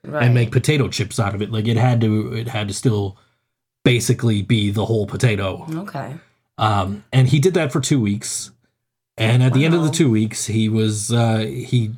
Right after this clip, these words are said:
Speaker 2: had an ear of corn, and he, and the ear of corn was like eating candy.
Speaker 1: Yeah.
Speaker 2: Because he'd been eating potato, nothing but potatoes for two weeks. So he essentially reset his taste buds.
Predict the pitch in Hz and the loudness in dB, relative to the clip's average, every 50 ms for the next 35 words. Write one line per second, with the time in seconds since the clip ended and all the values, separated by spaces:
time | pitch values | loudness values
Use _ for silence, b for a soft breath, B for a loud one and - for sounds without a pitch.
0 | - _ _ _ - - - 120 110 107 113 117 - - 127 117 113 110 104 - | -14 _ _ _ -12 -6 -4 -4 -2 0 0 -2 -2 0 0 0 0 0 -2 -4
1 | - - - - 277 285 202 123 104 104 107 95 139 131 123 - 113 117 110 110 | -8 -8 -2 0 0 2 2 0 0 0 2 2 2 2 2 0 0 0 0 2
2 | 113 113 113 110 127 120 120 127 - 135 135 135 127 127 - - 240 254 208 190 | 0 0 0 -2 -2 -2 -2 0 0 0 2 2 0 0 0 0 0 2 2 2
3 | 180 175 165 147 135 - - 139 165 160 139 - 160 170 165 170 160 139 139 185 | 2 2 0 0 -2 -2 0 0 0 0 -2 -2 -2 0 0 2 0 0 0 0
4 | 208 202 143 - - 131 - _ _ _ _ _ _ _ _ _ _ _ - - | 0 0 0 -2 -4 -8 -18 _ _ _ _ _ _ _ _ _ _ _ -16 -12
5 | 214 262 262 - - 135 127 147 139 123 131 127 123 135 131 131 131 135 139 135 | -12 -12 -6 0 0 2 2 2 2 2 2 2 4 4 4 4 4 4 4 2
6 | 135 139 127 165 220 233 151 120 120 113 127 175 160 135 127 131 139 131 165 196 | 2 0 0 0 0 0 0 0 2 2 2 2 2 2 2 2 0 0 0 0
7 | 214 185 123 - - 113 104 - 123 107 98 95 - - 143 131 139 185 180 - | 2 2 0 0 -2 -6 -4 -2 -2 -2 -2 -2 -4 0 0 2 2 2 0 0
8 | - 254 277 269 - 233 156 107 98 120 160 151 131 - 190 165 147 - 120 120 | 0 -4 -4 -2 0 0 0 0 2 0 0 0 0 0 -2 -2 -2 -2 -2 -2
9 | 104 - - - 214 269 269 - - - - - - - - - b | -2 -2 -2 0 0 2 0 0 -2 -4 -4 -4 -4 -10 -10 -10 b